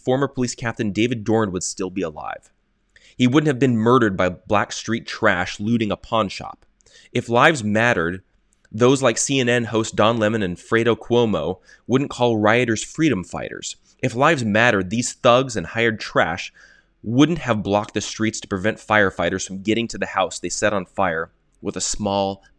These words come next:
baby inside. Again, he's showing the utter hypocrisy of the left, of the mainstream media, and of the Black Lives Matter movement. They don't actually care about lives.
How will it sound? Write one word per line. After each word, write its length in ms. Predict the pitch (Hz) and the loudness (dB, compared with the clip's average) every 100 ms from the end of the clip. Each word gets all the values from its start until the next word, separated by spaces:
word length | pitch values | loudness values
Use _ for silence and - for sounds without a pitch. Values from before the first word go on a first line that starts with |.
| 82 | -6
baby 400 | 101 101 98 95 - _ - | -2 0 0 -2 -6 _ -10
inside. 720 | 92 85 - 95 82 67 - _ _ _ _ _ _ _ - | -8 -6 0 0 0 -6 -12 _ _ _ _ _ _ _ -4
Again, 480 | 120 135 127 87 - _ _ | 0 4 2 0 -8 _ _
he's 140 | 120 | -8
showing 300 | - 135 139 | -2 0 2
the 100 | 120 - | 0 2
utter 180 | 127 143 | 4 2
hypocrisy 840 | 143 - 147 - 135 - 85 - _ - _ | -2 0 2 2 -4 -4 -6 -8 _ -20 _
of 140 | 113 | 0
the 100 | 95 | 0
left, 320 | 92 139 170 - | 0 0 0 -6
of 80 | 95 | -8
the 80 | 92 | -4
mainstream 440 | 110 127 131 123 | -2 -2 -4 -4
media, 340 | 110 110 104 92 - _ | -2 0 0 -2 -8 _
and 100 | 110 | -4
of 60 | 87 | -4
the 80 | |
Black 420 | 87 90 98 104 92 | -6 -2 0 0 -2
Lives 340 | 90 92 85 | -2 -2 -2
Matter 320 | 87 90 90 | -6 -4 -4
movement. 380 | 85 98 95 87 | -4 -6 -6 -4
They 100 | 104 | -6
don't 320 | 104 127 156 - | -2 -2 -2 -4
actually 400 | 123 - - 113 | -6 -6 -8 -6
care 240 | - 123 | 0 2
about 260 | 120 113 104 | 2 0 -2
lives. 580 | 113 123 - - - | -4 -4 -6 -12 -14